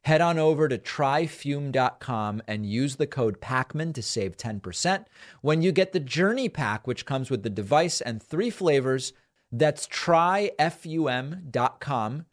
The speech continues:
Code pacman saves you ten percent on the Journey Pack. The info is in the podcast notes. All right, we're going to look at what many of you wrote in over the last week. We're going to start with something that,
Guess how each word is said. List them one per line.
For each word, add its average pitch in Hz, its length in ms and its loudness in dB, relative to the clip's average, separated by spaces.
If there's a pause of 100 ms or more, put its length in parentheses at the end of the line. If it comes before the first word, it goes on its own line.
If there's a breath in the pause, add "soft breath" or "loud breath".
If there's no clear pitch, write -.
(100)
Code 160 320 2
pacman 139 600 -2
saves 160 400 0
you 156 80 -2
ten 156 240 -4
percent 151 480 -4
on 123 140 -2
the 113 80 -2
Journey 135 380 -4
Pack. 90 400 -6 (220)
The 120 240 2
info 127 540 0
is 123 160 -2
in 127 100 -2
the 120 80 -2
podcast 104 640 -4
notes. - 480 -12 (720)
All 202 140 8
right, 123 200 6
we're 160 140 6
going 247 260 6
to 240 60 8
look 202 300 6
at 143 320 4 (400)
what 165 220 4
many 151 340 2
of 127 100 -2
you 135 500 -2 (160)
wrote 131 320 4
in 180 320 2 (200)
over 123 180 -2
the 113 40 0
last 120 320 2
week. 160 280 2 (120)
We're 147 180 4
going 175 260 4
to 196 60 0
start 185 420 2
with 147 160 -4
something 151 640 -4 (100)
that, 123 480 -2